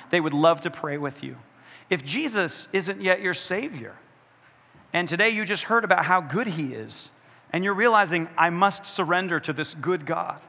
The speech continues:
they can walk you through that and make an introduction.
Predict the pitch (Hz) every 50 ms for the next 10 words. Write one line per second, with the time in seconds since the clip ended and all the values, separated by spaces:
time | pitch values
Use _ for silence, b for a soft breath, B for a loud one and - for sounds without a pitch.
0 | - _ _ _ _ _ _ _ _ _ _ _ _ _ _ _ _ _ _ _
1 | _ _ _ _ _ _ - 151 143 - 139 127 123 123 131 131 - - 131 120
2 | - 135 127 120 113 110 113 - 120 120 123 117 117 - 120 113 110 110 110 110
3 | 107 110 - - - 110